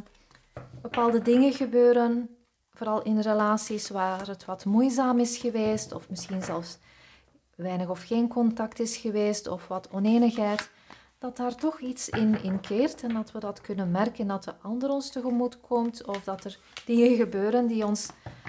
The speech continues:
ja, een beetje confronteren met de ander, maar vanuit een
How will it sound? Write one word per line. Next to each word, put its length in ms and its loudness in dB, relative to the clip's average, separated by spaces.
ja, 180 -6
een 80 -6
beetje 260 -6
confronteren 720 2
met 160 0
de 100 -4
ander, 360 0
maar 320 2
vanuit 460 2
een 340 -2